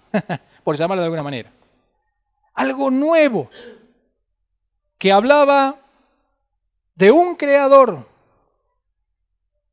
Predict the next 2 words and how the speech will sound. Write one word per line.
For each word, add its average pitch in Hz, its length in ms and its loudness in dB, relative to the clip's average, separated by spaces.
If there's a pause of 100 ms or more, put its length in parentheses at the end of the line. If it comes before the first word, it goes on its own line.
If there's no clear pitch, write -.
(1400)
que 180 120 -2
hablaba 214 640 0